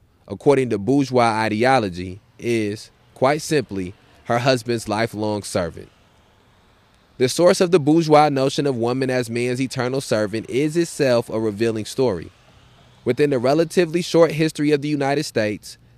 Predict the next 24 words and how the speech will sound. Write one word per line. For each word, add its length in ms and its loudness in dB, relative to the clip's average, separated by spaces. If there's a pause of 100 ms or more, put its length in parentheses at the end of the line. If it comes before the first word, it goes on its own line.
the, 100 -4
quote, 380 0
"housewife," 760 -2
end 160 -8
quote, 380 -4 (300)
as 180 -2
a 60 -4
finished 380 0
historical 500 -2
product 520 -2
is 160 -8
just 240 -4
a 60 -4
little 300 0
more 300 -2
than 160 -6
a 40 -6
century 420 -8
old. 380 -10 (960)
Housework, 720 2 (200)
during 240 2
the 100 -2
colonial 500 0
era, 420 -2